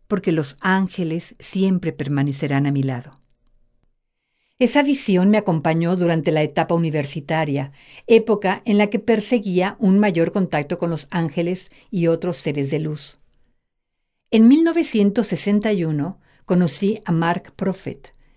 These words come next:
quien pasó a ser mi instructor y esposo. Él recibía revelaciones inspiradas por los ángeles y por otros seres espirituales,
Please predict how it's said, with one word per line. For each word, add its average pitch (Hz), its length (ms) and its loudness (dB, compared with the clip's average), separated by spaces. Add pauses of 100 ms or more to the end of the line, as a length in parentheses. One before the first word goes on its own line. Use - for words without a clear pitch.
(180)
quien 226 200 4
pasó 214 380 0
a 214 80 2
ser 196 300 0
mi 170 160 0
instructor 165 640 -2 (200)
y 165 140 0
esposo. 143 600 -6 (960)
Él 277 140 6
recibía 208 640 4
revelaciones 180 960 2
inspiradas 190 720 2
por 170 160 -2
los 165 220 -4
ángeles 190 720 -2
y 202 80 2
por 196 200 2
otros 214 320 2
seres 175 300 0
espirituales, 160 920 -4